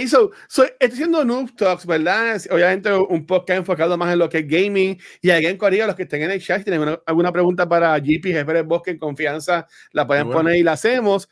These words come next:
Speaker 1: Eh, ¿qué tipo de juego, si tú fueras a coger el, el I P de G P,
Speaker 2: Ujú.
Speaker 1: ¿verdad? Y lo fueras a llevar a un videojuego,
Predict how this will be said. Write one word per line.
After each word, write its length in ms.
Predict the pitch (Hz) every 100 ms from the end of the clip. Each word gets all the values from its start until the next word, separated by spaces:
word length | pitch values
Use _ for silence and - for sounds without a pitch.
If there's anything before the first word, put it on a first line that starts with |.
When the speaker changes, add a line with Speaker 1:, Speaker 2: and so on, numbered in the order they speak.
| - - -
Speaker 1:
Eh, 260 | 214 220 - _ _ _ _ -
¿qué 200 | 254 294
tipo 380 | 320 320 311 330
de 160 | 262
juego, 960 | 220 208 240 262 240 180 147 135 131 127 _ _ _
si 140 | - 185
tú 120 | 214
fueras 300 | 240 294 285
a 140 | 294
coger 280 | 247 214 240
el, 260 | 233 220 196
el 80 | 190
I 40 |
P 160 | 185 190
de 140 | 208
G 260 | 185 185 185
P, 600 | 135 113 - _ _ 139
Speaker 2:
Ujú. 100 | 143 135
Speaker 1:
¿verdad? 380 | 135 135 143 147 147 _ _ _ _ _ _
Y 80 | 165
lo 160 | 170 175
fueras 260 | 175 180 208
a 60 |
llevar 360 | 226 220 220 226
a 80 | 202
un 140 | 190
videojuego, 1080 | 202 208 208 196 175 156 147 123 104 95 110